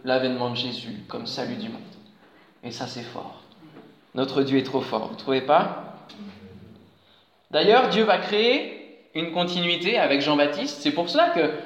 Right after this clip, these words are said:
Jean-Baptiste est là. Parce qu'on pourrait se dire, mais pourquoi Jean-Baptiste a besoin de venir avant Jésus ? Jésus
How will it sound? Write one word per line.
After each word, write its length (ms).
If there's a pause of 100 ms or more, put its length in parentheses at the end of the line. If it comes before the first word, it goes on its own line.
Jean-Baptiste 580
est 60
là. 240 (200)
Parce 120
qu'on 100
pourrait 160
se 80
dire, 100
mais 120
pourquoi 840 (340)
Jean-Baptiste 560
a 60
besoin 480 (260)
de 80
venir 280
avant 200
Jésus ? 320
Jésus 480